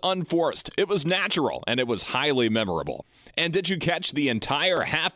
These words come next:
inning of mic'd-up magic between Trevino and Nestor Cortez? How often do you get to listen in as the world-class pitcher and an equally as dominant catcher work through a dangerous portion of an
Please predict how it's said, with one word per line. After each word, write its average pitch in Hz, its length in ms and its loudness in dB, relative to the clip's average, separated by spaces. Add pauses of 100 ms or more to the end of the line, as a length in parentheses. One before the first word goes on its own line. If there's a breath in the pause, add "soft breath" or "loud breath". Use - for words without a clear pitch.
inning 180 340 0
of 107 180 -2
mic'd-up 143 520 0
magic 139 560 0
between 107 320 0
Trevino 127 680 2
and 95 180 0
Nestor 107 320 0
Cortez? 143 600 0 (280 loud breath)
How 226 220 -2
often 214 320 0
do 185 80 0
you 180 120 4
get 170 160 -2
to 156 60 0
listen 135 340 0
in 123 160 0
as 110 120 -2
the 110 80 2
world-class 156 840 0
pitcher 131 400 0
and 143 140 0
an 139 140 0 (100)
equally 160 580 0
as 120 200 0
dominant 120 480 -2
catcher 107 440 -2 (280 loud breath)
work 120 280 -2
through 151 360 0
a 156 160 2
dangerous 107 920 -2
portion 123 480 0
of 113 100 0
an 98 140 -2